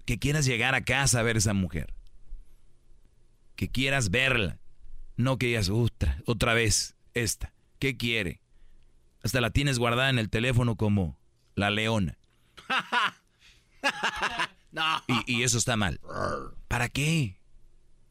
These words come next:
Speaker 1: Lo mejor es tener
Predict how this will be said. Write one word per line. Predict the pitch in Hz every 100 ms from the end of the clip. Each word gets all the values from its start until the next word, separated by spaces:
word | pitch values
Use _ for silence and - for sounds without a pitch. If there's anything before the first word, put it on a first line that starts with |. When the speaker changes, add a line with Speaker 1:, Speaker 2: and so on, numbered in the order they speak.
| - _ _ _ _ _ _
Speaker 1:
Lo | 123 120
mejor | 117 123 143 135
es | 131 139 131 - - - - - - - - -
tener | - 113 123 135 139